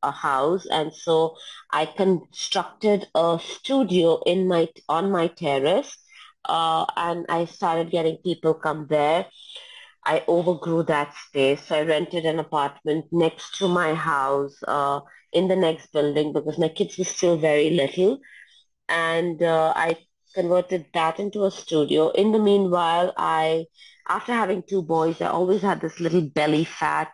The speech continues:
that I could never get rid of, and I would do a thousand crunches and abdominals, and all it did was strengthen my abdominal muscles and pull, push the fat out even more.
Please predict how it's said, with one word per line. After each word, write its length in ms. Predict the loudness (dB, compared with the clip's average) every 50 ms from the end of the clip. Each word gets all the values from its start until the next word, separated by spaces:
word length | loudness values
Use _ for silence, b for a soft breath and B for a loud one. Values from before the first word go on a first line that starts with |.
| _ _ -6
that 120 | -4 -2
I 100 | -2 -4
could 200 | -4 -4 -6 0
never 320 | 2 2 2 4 2 0 2
get 260 | 2 0 0 0 -2
rid 280 | 2 4 4 4 4
of, 240 | 2 0 0 -2 -4 -6 -4
and 240 | -4 -4 -4 -4 B B B B B B B B B
I 120 | -2 0
would 160 | 0 0 0 2
do 100 | 2 2
a 80 | 2
thousand 760 | 0 -6 -6 -2 -2 0 2 2 2 2 2 0 0 0 -6
crunches 680 | -4 0 0 0 0 0 -2 0 2 2 2 2 2 2
and 200 | 0 0 0 -2 B B B B B B -6
abdominals, 760 | -6 -6 -4 _ -2 0 0 0 0 2 2 2 2 4 2
and 140 | 0 0 0
all 280 | 0 0 0 0 0 -2
it 180 | -4 -4 -4
did 160 | -4 -4 -2 -2
was 140 | -2 -4
strengthen 580 | -4 -10 -4 -2 0 0 0 0 -2 -2 0 2
my 140 | 2 2 2
abdominal 560 | 0 0 0 0 0 0 0 -2 -2 -2 0
muscles 460 | 0 0 -2 -2 -4 -4 -6 -2 0 0
and 140 | -2 -2 -2 -2
pull, 220 | 0 2 2 2 -2 -8 _
push 240 | -4 -2 -2 0 0
the 80 | -2 -4
fat 360 | 0 0 0 0 0 0 0
out 240 | 0 0 0 -2 -4
even 320 | -8 -4 -2 -2 0 2
more. 280 | 2 2 0 0 -4